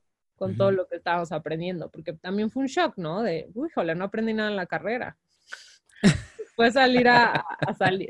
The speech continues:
Speaker 1: fue salir a, a
Speaker 2: Ah.
Speaker 1: buscar a maestros, a cursos, eh, pues, y, y un poquito,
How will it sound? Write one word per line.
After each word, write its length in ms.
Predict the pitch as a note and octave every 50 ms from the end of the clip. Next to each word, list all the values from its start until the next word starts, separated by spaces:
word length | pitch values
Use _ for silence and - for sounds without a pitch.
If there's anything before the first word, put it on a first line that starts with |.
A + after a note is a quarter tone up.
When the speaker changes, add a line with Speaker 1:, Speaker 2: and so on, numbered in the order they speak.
| - - -
Speaker 1:
fue 100 | A#3 A3+
salir 460 | - B3 A#3+ A#3+ A#3+ A#3+ B3+ D4+ F4
a, 320 | A3 G#3 G3 - - F3
a 40 | F3+
Speaker 2:
Ah. 20 |
Speaker 1:
buscar 640 | F3+ F#3 G3 - - - G3+ F#3+ F#3+ G3 G#3 G#3+ B3 C4 - _ _ _ _ _ -
a 100 | F#3 F#3
maestros, 1000 | F#3 F#3 F3 F3 F#3 G3 G#3 G3+ G3+ - - A3 G#3+ G#3+ G#3+ G#3+ A3+ B3 -
a 280 | - - E3+ E3 E3 E3
cursos, 800 | _ - G#3+ G#3 G3 A3 - - A3+ G#3 G3+ G3 G3 G#3 G#3+ - _ _ _ _ _ _ _ _ _ _ _
eh, 340 | F3 F3 F3 F3+ F3 E3+ E3 _
pues, 240 | - D#3 D#3+ - -
y, 180 | E3 E3 - -
y 200 | - F3 E3+ F3+
un 120 | F#3 G3+
poquito, 720 | G3+ A#3 - - F3 - - A3 A3 A3 A3 G#3+ G3 -